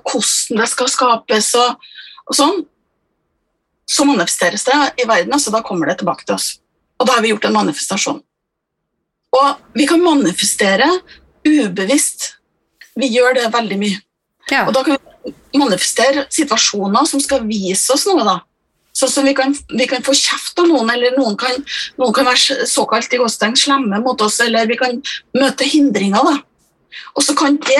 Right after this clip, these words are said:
Speaker 1: faktisk være et resultat av manifestasjon, fordi at vi da har ønsket oss noe, og så begynner vi å gå den veien vi tror vi skulle ha gått. Jeg med reklame, for eksempel, så trodde jeg at jeg skulle dit. Og så kommer det en bråstopp her,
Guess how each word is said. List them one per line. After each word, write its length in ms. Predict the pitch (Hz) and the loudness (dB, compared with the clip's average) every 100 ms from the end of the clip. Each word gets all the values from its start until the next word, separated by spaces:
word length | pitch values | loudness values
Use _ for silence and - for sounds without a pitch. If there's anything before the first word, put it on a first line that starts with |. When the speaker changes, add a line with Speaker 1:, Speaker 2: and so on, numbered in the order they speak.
| 359 | 2
Speaker 1:
faktisk 380 | 247 - 214 220 | -2 -2 -2 0
være 300 | 220 226 226 | 2 2 -2
et 160 | - 262 | 0 0
resultat 440 | 277 - 214 196 | 0 -2 -4 -2
av 80 | 254 | 0
manifestasjon, 680 | 254 170 - 185 - 269 285 | 0 0 -2 -2 2 2 2
fordi 200 | 254 214 | 2 0
at 140 | 214 240 | 0 0
vi 60 | 233 | 2
da 140 | 214 208 | 2 2
har 240 | 220 226 | 2 0
ønsket 300 | 247 202 202 | -2 -2 0
oss 100 | 202 | 2
noe, 220 | 285 269 247 - - | 4 4 0 -4 -8
og 80 | - | -4
så 100 | 269 240 | 0 2
begynner 240 | 226 185 | 2 0
vi 60 | 214 | 0
å 80 | 220 | 2
gå 160 | 220 | 2
den 160 | 226 226 | 2 0
veien 160 | 190 | 0
vi 80 | 226 - | -2 -2
tror 220 | - 302 | 2 2
vi 80 | 370 | 2
skulle 180 | - 294 | 0 0
ha 80 | 220 | 0
gått. 300 | 190 - - _ _ _ _ _ _ | -2 -8 -14 _ _ _ _ _ _
Jeg 200 | - 240 | 0 2
med 120 | 262 277 | 2 0
reklame, 320 | 277 240 175 | 2 0 0
for 100 | 208 | -2
eksempel, 300 | 233 202 190 | -2 -2 -2
så 80 | - - | -4 -2
trodde 240 | - 247 | -2 0
jeg 60 | 196 | 0
at 80 | 208 | 0
jeg 80 | 220 | -2
skulle 240 | 240 269 | 0 2
dit. 160 | 294 - - _ _ - - - | 0 -2 -16 _ _ -20 -20 -8
Og 80 | 233 | -2
så 120 | 294 - | 0 2
kommer 300 | - 196 247 | 2 0 2
det 80 | |
en 100 | 285 277 - | 2 0 0
bråstopp 560 | 294 269 208 - 302 330 | 2 2 0 -2 0 0
her, 160 | 277 | -2